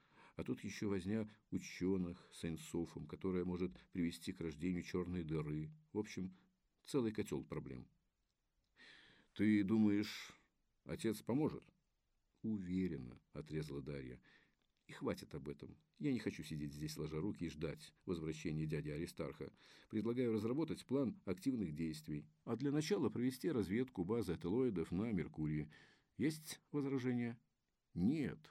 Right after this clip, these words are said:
поднял руку Борята. "Но я с вами". Дар помолчал. "Надо посоветоваться с отцом".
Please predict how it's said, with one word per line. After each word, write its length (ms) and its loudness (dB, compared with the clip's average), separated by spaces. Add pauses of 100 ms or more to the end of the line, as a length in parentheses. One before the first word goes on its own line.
поднял 440 -2
руку 200 -8
Борята. 460 -6 (480)
"Но 140 -6
я 220 -4
с 180 -10
вами". 520 2 (920)
Дар 300 -2
помолчал. 600 -6 (1080)
"Надо 500 6 (800)
посоветоваться 720 -2
с 100 -8
отцом". 500 -2